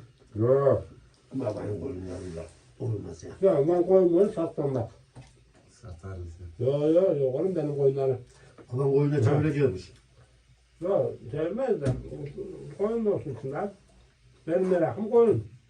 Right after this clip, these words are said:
Speaker 1: Güzel.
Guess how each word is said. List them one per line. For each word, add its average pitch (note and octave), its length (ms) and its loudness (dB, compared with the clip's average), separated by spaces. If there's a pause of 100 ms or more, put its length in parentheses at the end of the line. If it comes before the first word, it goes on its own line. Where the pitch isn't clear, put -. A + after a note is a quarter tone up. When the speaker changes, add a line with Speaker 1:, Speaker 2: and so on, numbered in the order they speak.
(2000)
Speaker 1:
Güzel. A#2 340 0